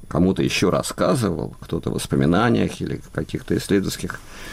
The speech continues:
текстах ссылался ли кто-то еще на подобного рода сюжеты, полученные от того же Хануссона. Нет, Хануссон рассказывал только Кронфельду. При том, что он, ну,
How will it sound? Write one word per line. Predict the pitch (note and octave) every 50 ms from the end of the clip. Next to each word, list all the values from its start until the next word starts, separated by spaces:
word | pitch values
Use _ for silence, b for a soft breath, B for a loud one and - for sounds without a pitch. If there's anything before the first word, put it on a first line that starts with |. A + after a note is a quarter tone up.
| B B
текстах | - - - A2+ C3 B2 - - - - F#2+ D#2+ - - - -
ссылался | - - - A#2 G#2+ G#2 A2+ A#2 A2+ - - - E2+
ли | D#2+ E2+ F2
кто-то | - - - G2+ F#2 - E2+
еще | D#2 C#2 - - - - A2+ G#2
на | F2 D#2
подобного | - E2+ D#2+ E2+ E2+ D2+ D#2+ D#2+ D#2+ E2
рода | - E2 C#2+ B1+
сюжеты, | - - - D#2+ F2 E2+ G#2 G#2+ F2+ - - F2+ - - - - - - - - - - - - - -
полученные | F2 F2 F2+ - - F2 E2 D#2
от | - - - -
того | - F#2+ F2+ F2
же | D#2+ - D#2 D2+ - - - - - -
Хануссона. | - F2+ F2+ F#2 F2+ D2+ - - - A1+ - - B B B B B B B B B B B B B
Нет, | - C3 E3+ G#3+ G#3+ F3 D#3 D3 C#3+ -
Хануссон | - - A#2+ E3 G3+ - - E3+ D3
рассказывал | C3 A#2+ - - D3 E3 D#3 D3 A#2+
только | C3 C#3 - - C#3
Кронфельду. | - - C#3+ C3 A#2 G2 - F#2+ D2 B1+ - - B B B B B B B B B -
При | - F2
том, | F2 - F#2+ F#2+
что | - - F#2+ F#2
он, | F2 E2+ E2 D#2 D#2 - E2 -
ну, | - F2+